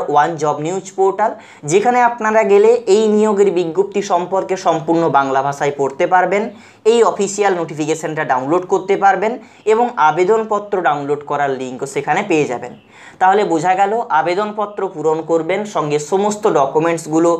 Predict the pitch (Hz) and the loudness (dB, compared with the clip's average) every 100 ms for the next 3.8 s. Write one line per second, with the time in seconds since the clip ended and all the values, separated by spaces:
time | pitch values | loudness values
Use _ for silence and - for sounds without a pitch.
0 | - - - 175 180 180 220 214 220 220 | -4 -18 -2 0 2 0 -2 0 2 4
1 | 220 240 - - - - 233 247 247 - | 4 2 -2 -20 -14 0 2 2 -2 -2
2 | 233 180 185 202 202 202 208 202 - 175 | 0 0 0 -4 -2 -2 -4 -10 -4 0
3 | 180 208 208 214 220 185 - | 0 0 0 2 4 2 0